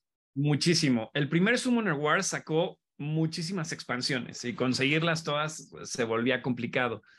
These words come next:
La verdad es que esta edición me gusta mucho más porque mejoró mucho los componentes, el diseño gráfico y las ilustraciones son mucho mejores. Eh, lo único malo es que esa es la única manera de reconocerlos.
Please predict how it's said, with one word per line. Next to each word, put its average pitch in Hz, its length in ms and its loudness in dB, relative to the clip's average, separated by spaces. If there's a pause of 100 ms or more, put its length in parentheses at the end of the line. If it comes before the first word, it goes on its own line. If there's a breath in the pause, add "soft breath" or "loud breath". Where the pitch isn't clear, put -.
(300 loud breath)
La 135 120 2
verdad 156 280 2
es 165 120 0
que - 280 -4 (140)
esta 160 400 0
edición 147 460 0
me 135 80 -2
gusta 139 300 -4
mucho 143 280 -2
más 143 300 -2
porque - 300 -8
mejoró 113 440 0
mucho 214 260 0
los 160 140 -2
componentes, 113 840 -6 (480 soft breath)
el 120 460 2
diseño 156 420 0
gráfico 156 420 -2
y 123 80 0
las 104 260 -6
ilustraciones 113 640 -4
son 131 300 0
mucho 170 440 2
mejores. 127 580 -6 (500 loud breath)
Eh, 127 540 2 (360)
lo 147 260 2
único 185 340 4
malo 175 220 2
es 165 80 -2
que 170 100 0
esa 170 120 0
es 165 80 -2
la 160 140 2
única 202 340 0
manera 147 600 -4 (200)
de 135 200 -6
reconocerlos. 127 1040 -4